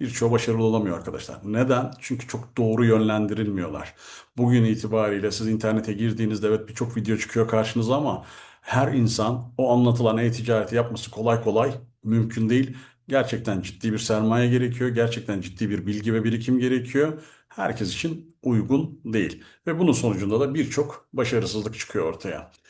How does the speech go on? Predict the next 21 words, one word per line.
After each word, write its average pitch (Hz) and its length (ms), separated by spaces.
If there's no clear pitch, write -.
Peki 139 220
biz 156 120
ne 131 120
vaat 98 240
ediyoruz? 98 460
Bizim 165 180
vaat 151 180
ettiğimiz 135 360
şey 147 120
çok - 220
net 123 160
arkadaşlar. 95 680
Bu 139 180
hatalara 110 520
düşmeden 107 420
başarılı 127 480
ve 117 80
sürdürülebilir 127 840
bir 127 240
e-ticaret 120 600
işini 120 240